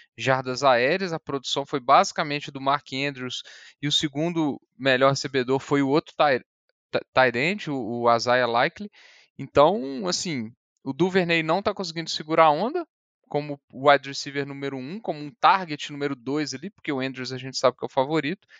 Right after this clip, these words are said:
Então eles tão arriscando aí no, na contratação do Deshaun Jackson pra ver se vai ser mais uma arma pra,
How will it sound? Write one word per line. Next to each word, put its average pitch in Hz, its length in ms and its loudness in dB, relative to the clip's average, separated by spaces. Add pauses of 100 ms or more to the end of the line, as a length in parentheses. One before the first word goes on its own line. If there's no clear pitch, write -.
(100)
Então 233 120 0
eles 311 180 -2
tão 370 420 2
arriscando 262 720 2
aí 196 200 2
no, 151 340 2 (360)
na 156 120 -2
contratação 160 580 -2
do 151 60 -12
Deshaun 147 320 -4
Jackson 151 380 2
pra 151 140 -6
ver 143 120 -6
se - 80 -12
vai 147 80 -6
ser - 140 -12
mais 139 240 -2
uma 147 160 2
arma 135 340 0
pra, 131 300 2